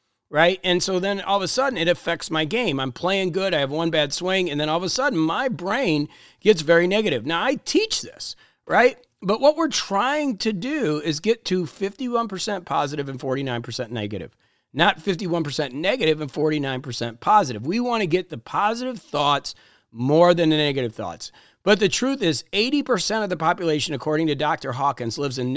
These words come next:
in fear and anger. So they're negative most of the time. If eighty percent of people are negative, then that's what we're getting. Can't you see that? I mean, just go on social media, and you can see most people are negative most of the time. You know, I'm in a real small town right now.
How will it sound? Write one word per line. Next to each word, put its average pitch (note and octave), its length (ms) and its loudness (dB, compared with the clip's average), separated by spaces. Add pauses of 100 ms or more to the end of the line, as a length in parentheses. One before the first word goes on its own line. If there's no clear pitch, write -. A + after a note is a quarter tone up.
in C3 240 -4
fear F#3 480 0
and D3 100 -4
anger. B2+ 380 -4 (580)
So G3 120 -2
they're B3+ 240 6
negative F3+ 720 2 (300)
most F3+ 500 6
of F3+ 80 2
the D#3+ 80 2
time. A#2 340 -4 (220)
If B3+ 80 2
eighty D#4+ 140 6
percent C#4 260 2
of G3+ 80 0
people B3 180 0
are G3 120 4
negative, F#3+ 480 0
then F#3+ 320 -6
that's G3+ 240 0
what A3+ 100 0
we're F#3+ 140 2
getting. E3 440 2 (340)
Can't C4+ 220 4
you C4 120 2
see G#3 260 -4
that? G#3 240 2
I F#3 40 -2
mean, F#3+ 120 0
just G3 160 -2
go A#3+ 120 4
on G3 120 2
social F#3+ 400 0
media, G#3+ 500 2 (380)
and F#3 100 0
you G#3 80 0
can G#3 140 0
see B3+ 320 -2
most E3+ 480 2
people F#3 320 -2
are D#3 100 2
negative D3+ 600 2 (260)
most D#3 400 2
of C#3+ 60 -2
the C3 80 -4
time. G2 400 -10
You F3 120 2
know, G3 60 4
I'm A3+ 220 4
in A#3+ 40 4
a G#3 60 4
real A3 240 2
small G#3 340 2
town D#3 380 -2
right A#2+ 240 -4
now. G#2+ 260 -6